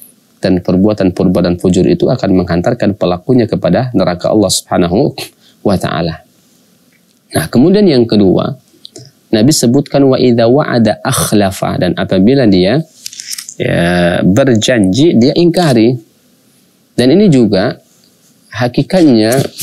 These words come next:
orang tersebut, ya, sudah memiliki niat tidak mau untuk dia tepati janji tersebut.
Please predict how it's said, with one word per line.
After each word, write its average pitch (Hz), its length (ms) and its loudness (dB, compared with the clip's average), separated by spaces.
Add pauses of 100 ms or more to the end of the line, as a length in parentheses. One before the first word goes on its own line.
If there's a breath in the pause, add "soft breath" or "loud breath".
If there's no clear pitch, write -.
(280)
orang 160 240 2
tersebut, 117 720 0
ya, - 320 -4 (240)
sudah 170 320 2
memiliki 123 560 2
niat 117 480 2 (2250)
tidak 143 240 2
mau 127 280 2
untuk 120 440 2
dia 120 380 0
tepati 135 580 -2
janji 101 320 2
tersebut. 90 480 -2